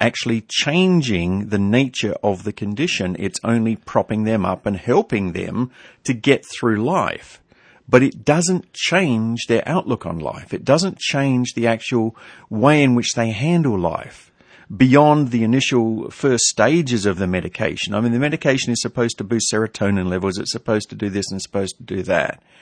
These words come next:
But it's not doing it effectively for people with a post-traumatic stress disorder.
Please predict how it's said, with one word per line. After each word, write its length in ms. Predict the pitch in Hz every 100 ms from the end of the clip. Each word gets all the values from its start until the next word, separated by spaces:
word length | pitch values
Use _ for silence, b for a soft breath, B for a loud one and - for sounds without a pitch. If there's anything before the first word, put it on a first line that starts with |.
| B B B B B B
But 480 | - - 120 127 139
it's 140 | 123
not 400 | 143 185 - 113
doing 240 | 135 135
it 80 | 123
effectively 880 | 113 - 165 165 - 143 104 92 92
for 120 | -
people 400 | - 120 110 104
with 200 | 101 98
a 40 | 92
post-traumatic 640 | 117 95 - 92 90 87
stress 300 | - - -
disorder. 540 | - - - - -